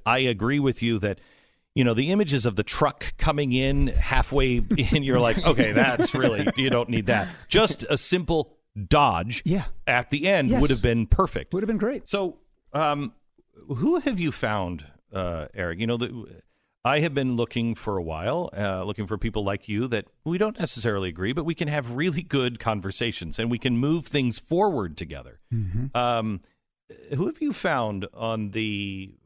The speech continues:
Speaker 1: on the left or in the media that is really willing to do that?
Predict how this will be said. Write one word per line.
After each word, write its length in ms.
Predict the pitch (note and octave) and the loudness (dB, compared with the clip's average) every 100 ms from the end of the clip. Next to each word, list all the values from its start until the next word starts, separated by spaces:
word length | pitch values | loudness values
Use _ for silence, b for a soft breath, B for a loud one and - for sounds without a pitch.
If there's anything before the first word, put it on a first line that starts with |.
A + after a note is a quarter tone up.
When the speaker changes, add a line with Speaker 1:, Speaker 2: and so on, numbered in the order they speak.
| - | -8
Speaker 1:
on 160 | A2+ | -4
the 80 | A2+ | -2
left 420 | A2+ A#2+ G#2+ - | 0 -2 -4 -8
or 120 | A#2 | -8
in 120 | A2+ A2 | -4 -4
the 80 | |
media 600 | G#2+ A2+ A#2+ G#2 G2 F2 E2 | -4 -4 -6 -6 -8 -10 -10
that 140 | G2 | -8
is 180 | F#2+ F2+ | -8 -12
really 540 | G2+ G2+ A#2 G#2+ G#2+ F#2+ | -18 -6 -4 -2 -6 -8
willing 640 | F2+ G2 G2+ F#2+ F2+ F2 _ | -10 -6 -6 -8 -12 -16 _
to 100 | - | -18
do 380 | D#2 D#2+ F#2 E2 | -16 -12 -10 -10
that? 300 | C#2+ B1 | -12 -16